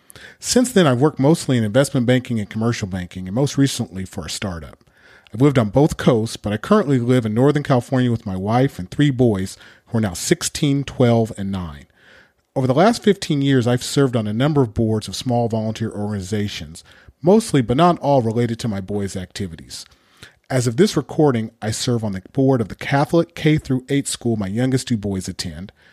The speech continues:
our local baseball little league, an A A U basketball program, a travel baseball team, an annual family summer camp for about fifty families,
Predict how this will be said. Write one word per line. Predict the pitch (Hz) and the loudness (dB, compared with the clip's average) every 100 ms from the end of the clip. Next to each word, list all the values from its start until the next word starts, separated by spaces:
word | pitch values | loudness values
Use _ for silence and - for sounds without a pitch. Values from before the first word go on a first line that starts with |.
| _ _ _ _ | _ _ _ _
our | 110 | -8
local | 113 143 156 170 160 | 2 0 2 0 0
baseball | 139 143 - 147 147 | 0 0 0 0 2
little | 135 117 | 0 -2
league, | 92 80 95 - _ _ _ | -8 -16 -18 -20 _ _ _
an | 110 - | -14 -4
A | 147 165 165 | 2 2 4
A | 156 | 0
U | 139 139 | 0 0
basketball | 127 127 - 104 98 | 0 -2 -4 -6 -6
program, | 90 101 90 - 78 80 _ _ _ _ | -6 -8 -10 -14 -18 -20 _ _ _ _
a | |
travel | - - 156 165 | -4 2 2 2
baseball | 143 160 - 104 90 | 4 2 2 -8 -8
team, | - 87 71 95 _ _ _ - | -12 -14 -16 -20 _ _ _ -18
an | 104 _ | -18 _
annual | 147 170 175 | 0 4 4
family | 175 156 151 147 | 4 2 2 0
summer | 135 - 135 123 | 0 0 -2 -2
camp | - 147 143 | -2 -2 -2
for | - | -4
about | 110 98 _ | -4 -4 _
fifty | 143 - 113 | -2 -2 -6
families, | - 113 104 80 80 | -2 -2 -2 -8 -16